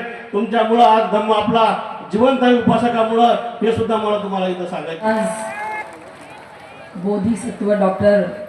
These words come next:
Speaker 2: बाबासाहेब आंबेडकर स्मारक व बुद्ध विहार समिती पूर्णा द्वारा आयोजित या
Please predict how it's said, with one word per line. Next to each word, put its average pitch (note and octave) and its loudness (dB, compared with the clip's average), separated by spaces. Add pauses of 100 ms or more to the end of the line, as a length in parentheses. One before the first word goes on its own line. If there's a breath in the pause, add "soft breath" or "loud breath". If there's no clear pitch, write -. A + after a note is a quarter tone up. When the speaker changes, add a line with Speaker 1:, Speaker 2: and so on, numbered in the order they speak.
(380)
Speaker 2:
बाबासाहेब F#3 -2
आंबेडकर F3+ -2
स्मारक - -4
व F#3 -6
बुद्ध F#3 -6
विहार G3 -2
समिती F#3 -4
पूर्णा G#3 0 (800)
द्वारा F3+ -2
आयोजित F#3 0 (1600)
या G3+ 2